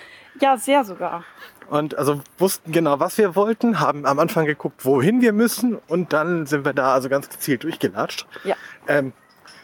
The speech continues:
Speaker 2: und hinterher dann auch wieder zu Fuß nach Hause zurück,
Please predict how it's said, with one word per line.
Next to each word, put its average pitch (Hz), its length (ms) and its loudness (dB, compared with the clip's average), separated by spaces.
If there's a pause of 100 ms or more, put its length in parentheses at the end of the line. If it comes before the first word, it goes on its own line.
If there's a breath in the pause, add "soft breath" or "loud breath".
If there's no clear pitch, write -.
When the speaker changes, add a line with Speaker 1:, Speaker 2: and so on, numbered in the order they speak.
(640 loud breath)
Speaker 2:
und 156 260 2
hinterher 165 500 0
dann 151 160 -2
auch - 220 -4
wieder 139 340 2
zu - 180 0
Fuß - 560 -4
nach 139 180 -4
Hause 127 300 0
zurück, 151 400 0